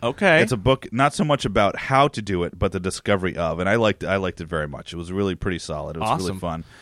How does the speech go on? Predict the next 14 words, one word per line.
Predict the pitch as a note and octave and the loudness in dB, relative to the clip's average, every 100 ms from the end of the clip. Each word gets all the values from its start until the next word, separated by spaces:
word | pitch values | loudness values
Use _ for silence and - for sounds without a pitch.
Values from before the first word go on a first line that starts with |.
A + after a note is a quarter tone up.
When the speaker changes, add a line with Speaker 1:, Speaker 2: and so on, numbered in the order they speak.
| - - | -20 -6
Speaker 2:
Yeah, | F#2+ F#2+ D#2+ - _ | 2 2 2 -4 _
um, | - F2 D#2+ D2 _ _ | -2 -2 -2 -8 _ _
just | - F#2 | -14 -10
the | F#2 | -4
whole, | G#2 F#2+ | 0 0
the | - F#2+ | -2 -2
whole | A2 | -2
process | - G2+ F#2+ - F2 - | 0 -2 -2 -2 -6 -6
of | D#2+ | -8
how | - E2+ F2+ | -6 -2 -2
it | E2+ | -2
was, | E2 - - - F2+ F2 | -6 -8 -18 -18 -16 -4
like, | F#2 D#2+ - | -2 -2 -4
the, | F2 E2 | -4 -4